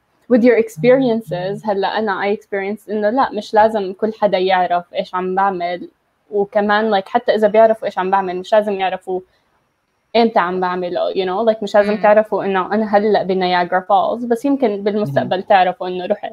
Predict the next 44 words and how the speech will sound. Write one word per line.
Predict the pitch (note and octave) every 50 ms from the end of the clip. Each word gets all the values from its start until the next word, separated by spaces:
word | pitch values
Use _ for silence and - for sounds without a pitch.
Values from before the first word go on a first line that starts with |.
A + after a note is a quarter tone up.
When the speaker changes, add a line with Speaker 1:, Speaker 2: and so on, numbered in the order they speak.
| _ _ -
Speaker 1:
like، | - - _
عادي، | - F#3 F#3+ F#3+ F3+ F#3 F#3 - - G3
you | G3+
know. | G3+ A#3 D4 - _ _ _ _ _ _
Speaker 2:
مم. | G3 F#3+ F#3 E3+ E3 E3+ _ _
Speaker 1:
So | - -
it | A3 G3 - - - -
all | A3 A#3+ A#3+
depends | A3 A#3 A3+ A#3+ A3+ A3 A3 G#3+
from | A3 - G3+ G3+ G3
your | G3 F#3+ F3+ F#3+ F#3
experiences، | - - _ A#3 G#3+ G3+ G3 F#3+ F#3 F#3 F#3 - F#3 F#3 F#3 F#3 F#3 -
وإنت | - C3 F#3 F#3+ F#3 F#3 F#3 F#3 F#3 _ _ _ _ _ _ _ _ _ - C4 C4 C4+
إيش | A#3+ G3 - A#3 B3 A#3+ G#3
بدك | G3 A3 G3+ F#3+ G3+ G3 G3 _ -
من | G#3 G3 F#3+ F#3+
ال-، | F#3 F3+ F3+ F3+ F3+ - -
like، | - F3+ F#3 F#3 F#3 _ _ _ -
و-، | G#3 G#3 - - _ _ _ _ G#3
the | A3 A3
reason | G3+ A3+ B3 A#3+ G#3 G#3+ G3+ G3 G3
you're | G3 F#3+ G3 _ -
posting | G#3 G#3 G#3 - - F3+ F3
it, | F3 E3+ - - F3
like, | F3 - _
why | F#3+ F#3+ G3+ G#3
are | G#3+ G#3+ G#3+ G#3 G3
you | F#3+ F#3 - G#3+
posting | G3 G3+ - - F3+ F3 F3
this؟ | - - - _ -
ليش | G3+ G#3 A3 - G#3+
عم | F#3+ G3+
تحكي | - G#3 - _ A3
لل-، | F#3+ G3 F#3+ F3+ D3+ - - _ -
لل-، | F#3+ G3 F3+ F3+ F3+ F3+ F#3 F3+ - F#3+
للعالم | G3 F#3 F#3 F3 F#3 G3 F#3 F3 F3+
كله | F3+ - G3 F#3 F3+ F3 F3 F3 E3+
your | E3+ E3+
business؟ | F#3 F3+ F#3 F3+ F3 F3+ F#3 _ -
وهذا | G#3+ A#3 A3+ A#3 A3+
كمان | A3+ A#3 G#3 G#3+ A3+
له | G3+ G3+ G#3 A3
دخل | G#3 G#3+ A3 - - G3+ F#3
بالprivacy. | F#3 F#3 F3+ F3+ _ - A3 A3 G3 F#3 F#3 F#3 - -